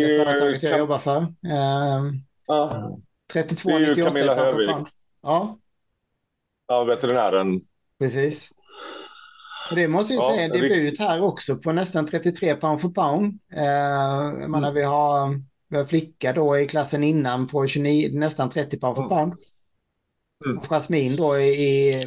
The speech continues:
Speaker 2: minus femton, eller minus tio med fyrtio pound for pound. Och det, det är,
Speaker 1: Ja.
Speaker 2: det är riktigt bra
Speaker 1: Ja.
Speaker 2: resultat av nybörjarna här. Eh,
Speaker 1: Mm.
Speaker 2: eller debutanterna, ska vi säga.
Speaker 1: Ja, ja. P-, Peri är ju, alltså, som sagt var, när det kommer,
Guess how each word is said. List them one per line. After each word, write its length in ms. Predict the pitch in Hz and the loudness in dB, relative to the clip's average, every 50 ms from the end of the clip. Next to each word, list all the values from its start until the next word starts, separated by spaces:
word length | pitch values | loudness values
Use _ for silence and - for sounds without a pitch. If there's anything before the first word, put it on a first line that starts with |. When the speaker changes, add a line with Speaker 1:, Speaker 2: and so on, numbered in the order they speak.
| 139 147 | -6 -6
Speaker 2:
minus 240 | 147 139 143 135 - - | -4 -2 -2 -4 -2 0
femton, 520 | 160 151 151 151 151 151 - 135 127 135 | 0 2 2 2 0 0 -2 -2 -2 0
eller 140 | 156 170 170 | 0 0 2
minus 260 | 170 160 156 147 - | 0 0 0 -2 0
tio 360 | - 156 151 156 151 127 117 | 0 2 4 4 4 2 0
med 160 | 120 135 135 | 0 -2 -2
fyrtio 240 | - 151 139 - 117 | -4 -4 -4 -4 -6
pound 240 | 104 120 110 107 107 | -4 -2 -2 -2 -4
for 80 | 131 123 | -4 -2
pound. 320 | - 156 139 139 160 170 | -2 0 0 0 0 0
Och 80 | 160 147 | 0 0
det, 260 | 143 131 143 151 - _ _ _ _ _ _ _ _ _ _ _ | 0 -2 -2 -4 -8 _ _ _ _ _ _ _ _ _ _ _
det 140 | 147 151 165 | 0 0 2
är, 340 | 170 - 160 170 170 165 165 | 2 2 0 0 -2 -2 -2
Speaker 1:
Ja. 60 | 156 | -2
Speaker 2:
det 120 | 147 156 160 | 0 0 0
är 40 | |
riktigt 400 | - 208 202 180 - 120 117 110 | 0 0 -2 -2 -2 -4 -4 -2
bra 160 | - 156 151 135 | 0 0 2 2
Speaker 1:
Ja. 120 | 127 131 | 2 0
Speaker 2:
resultat 460 | 131 131 139 135 160 147 127 - - | 0 -2 -2 -2 -2 -2 -2 -2 -2
av 60 | 139 143 | 0 0
nybörjarna 500 | 147 151 147 127 110 104 104 104 110 127 | 0 0 0 0 0 -2 -2 -2 -4 -4
här. 220 | 143 147 170 214 - - _ - 165 | -4 -4 -6 -8 -10 -14 _ -10 -6
Eh, 400 | 139 139 131 131 131 135 135 135 | -4 -4 -2 -2 -2 -4 -4 -4
Speaker 1:
Mm. 120 | - - | -4 -2
Speaker 2:
eller 140 | 139 135 131 | -2 -2 -2
debutanterna, 840 | 120 131 131 110 131 135 - - 143 127 113 110 107 - 120 117 117 | -2 -2 -2 -4 -4 -6 -6 -4 -4 -2 -2 -2 -4 -4 -6 -6 -6
ska 140 | - - 123 | -6 -6 -8
vi 60 | 120 | -6
säga. 160 | - 143 139 - | -6 -6 -4 -2
Speaker 1:
Ja, 220 | 92 110 147 175 | 0 2 2 2
ja. 220 | 180 - - - - _ _ - - _ _ _ _ _ _ _ _ _ _ _ _ _ _ _ _ _ _ _ _ _ _ - | 2 0 -2 -6 -16 _ _ -20 -20 _ _ _ _ _ _ _ _ _ _ _ _ _ _ _ _ _ _ _ _ _ _ -2
P-, 320 | - 151 143 131 123 110 104 | 0 2 4 4 2 2 0
Peri 580 | - - 135 147 131 113 110 110 120 139 147 | -2 -2 0 2 2 2 2 2 2 4 4
är 120 | 139 120 107 | 4 4 4
ju, 360 | 107 107 107 107 107 110 98 | 4 4 6 6 4 4 4
alltså, 480 | 110 117 - - - - 120 113 113 107 | 2 0 0 -2 -2 0 2 2 2 2
som 160 | - 123 120 | 0 -2 0
sagt 180 | 127 120 - - | 0 -2 -2 -2
var, 140 | 123 113 113 | -2 -2 0
när 140 | 113 113 107 | 0 0 -2
det 100 | 107 107 - | -2 -2 0
kommer, 440 | - 156 127 113 110 117 120 120 | 0 0 0 0 0 2 2 4